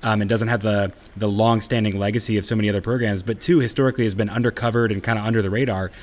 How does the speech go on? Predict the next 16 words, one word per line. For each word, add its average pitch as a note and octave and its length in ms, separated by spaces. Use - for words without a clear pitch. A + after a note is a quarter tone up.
that A#2 200
people C#3 240
are G#2+ 80
still A#2+ 560
rallying A#2+ 320
around A#2 320
it A#2+ 160
and G#2+ 240
going A2+ 220
to G2+ 60
football A2 300
games, E2 280
which G#2+ 160
is G2+ 80
pretty B2 240
impressive. F#2+ 560